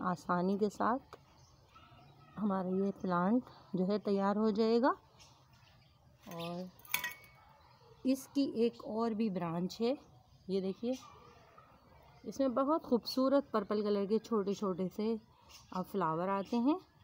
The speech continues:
और इसके बहुत सारे प्लांट हमने खुद ही तैयार किए हैं। तो इसको भी हम इसी पॉट में ग्रो करते हैं। दोस्तों, आ, cutting लगाने से ये होता है कि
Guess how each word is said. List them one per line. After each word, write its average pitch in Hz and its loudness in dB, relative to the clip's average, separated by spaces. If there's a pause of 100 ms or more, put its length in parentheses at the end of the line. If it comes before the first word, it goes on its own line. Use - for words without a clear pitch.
(140)
और 180 -4
इसके 196 -2
बहुत 202 -2
सारे 185 -2 (300)
प्लांट 180 -2
हमने 190 -2
खुद 202 0
ही 220 0
तैयार 208 0
किए 233 0
हैं। 294 2 (840)
तो 165 -4 (280)
इसको 214 -4
भी 233 -4
हम 240 -2 (960)
इसी 226 -2
पॉट 185 -4
में 240 0 (240)
ग्रो 185 0
करते 196 -2
हैं। 302 4 (540)
दोस्तों, 220 2 (160)
आ, 196 0 (560)
cutting 262 4
लगाने 233 6
से 240 2
ये 233 6
होता 214 4
है 226 4
कि 247 6